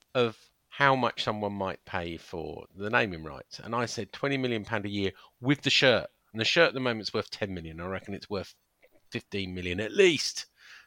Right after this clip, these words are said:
uh, for a new deal. So it would only be five million for naming rights. So I wrote this story.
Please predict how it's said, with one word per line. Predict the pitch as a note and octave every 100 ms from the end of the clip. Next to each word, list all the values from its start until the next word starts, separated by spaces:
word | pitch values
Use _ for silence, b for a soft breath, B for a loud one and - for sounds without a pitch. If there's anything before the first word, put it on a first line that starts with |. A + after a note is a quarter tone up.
| -
uh, | A2+ G2 -
for | A2
a |
new | G2 G2
deal. | F2 F#2+ E2 E2
So | - G2 G2+
it |
would | B2
only | B2+ A#2+
be | G2+
five | - G2 F#2
million | F#2+ F#2
for | -
naming | G2 F#2+ E2+ D#2
rights. | C#2 - -
So | A2+
I |
wrote | C#3 F#3+ -
this | -
story. | - D#2+ D#2